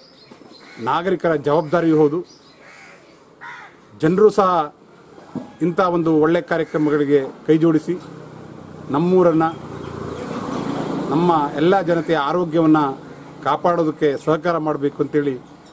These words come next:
ನಾನು ವಿನಂತಿ ಮಾಡ್ಕೊಳ್ತೇನೆ. ಜೊತೆಗೆ ಕರ್ನಾಟಕದ ಕ್ರಾಂತಿರಂಗದ ಎಲ್ಲ ಅಧ್ಯಕ್ಷರು, ಉಪಾಧ್ಯಕ್ಷರು ಮತ್ತು ಸದಸ್ಯರಿಗೆ ನಾನು ಗ್ರಾಮ ಪಂಚಾಯತಿನ ಪರವಾಗಿ ಮತ್ತು ಊರಿನ ಜನತೆ ಪರವಾಗಿ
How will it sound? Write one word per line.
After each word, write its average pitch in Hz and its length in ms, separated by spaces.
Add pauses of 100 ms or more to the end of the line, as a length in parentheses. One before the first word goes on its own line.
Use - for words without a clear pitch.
(140)
ನಾನು 139 280
ವಿನಂತಿ 151 360
ಮಾಡ್ಕೊಳ್ತೇನೆ. 151 760
ಜೊತೆಗೆ 151 360 (420)
ಕರ್ನಾಟಕದ 165 640
ಕ್ರಾಂತಿರಂಗದ 151 600
ಎಲ್ಲ 143 260 (500)
ಅಧ್ಯಕ್ಷರು, 156 480
ಉಪಾಧ್ಯಕ್ಷರು 156 640
ಮತ್ತು 151 220
ಸದಸ್ಯರಿಗೆ 143 460 (520)
ನಾನು 139 240
ಗ್ರಾಮ 147 220
ಪಂಚಾಯತಿನ 156 580
ಪರವಾಗಿ 151 440
ಮತ್ತು 143 400 (380)
ಊರಿನ 170 220 (280)
ಜನತೆ 156 240
ಪರವಾಗಿ 147 460